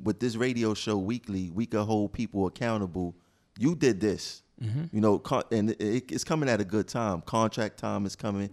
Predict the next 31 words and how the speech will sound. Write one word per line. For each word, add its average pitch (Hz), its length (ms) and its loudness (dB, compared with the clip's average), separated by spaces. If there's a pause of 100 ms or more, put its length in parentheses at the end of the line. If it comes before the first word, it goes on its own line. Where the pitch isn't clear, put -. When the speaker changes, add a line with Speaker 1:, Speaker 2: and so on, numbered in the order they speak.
(100)
Speaker 2:
Yeah. 104 60 -10 (500)
Speaker 1:
We 110 140 0
got 104 320 4
you 113 140 0
here. 107 420 -2 (320)
We 110 100 -4
gonna 107 200 2
have 98 240 2
lawyers 107 440 2
here. 104 300 -2
We 101 120 -4
gonna 104 180 0
have 98 260 -2
other 101 220 0
politicians 104 760 -2
Speaker 2:
Mm-hmm. 110 140 -4
Speaker 1:
here 95 120 -4 (360)
just - 300 0
to 107 80 -4
show 113 420 0
that 95 300 -4 (520)
we 127 220 -2
are 117 140 2
connected 110 500 -2
in 98 220 -2
ways. 104 520 -4 (280)
Speaker 2:
Right. 101 260 -10 (360)
Speaker 1:
You 104 100 0
know, 95 340 2 (140)
and, 90 180 -4
and 92 260 -6